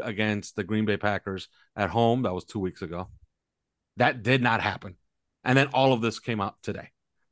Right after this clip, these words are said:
So he's evidently, as of right now, three weeks overdue. And obviously, you know, he's done for the year. He will not, he will not be in uniform this year. And that saga will continue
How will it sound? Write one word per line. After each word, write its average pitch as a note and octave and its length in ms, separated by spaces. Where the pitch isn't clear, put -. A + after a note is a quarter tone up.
So G#2 720
he's B2 760
evidently, C3 540
as A2+ 180
of G2 140
right B2+ 180
now, A2 260
three B2+ 280
weeks A2+ 340
overdue. C#3 800
And A2 420
obviously, G2 680
you A2+ 100
know, F2 80
he's F2+ 220
done F2+ 240
for A#2 80
the G2+ 100
year. F#2 300
He A2 120
will A2 200
not, G2 300
he C3+ 120
will A#2 120
not A2 200
be G#2 140
in G2 80
uniform F#2+ 540
this F#2+ 260
year. C3+ 320
And A#2+ 280
that B2 140
saga A#2+ 320
will G#2+ 160
continue G2+ 520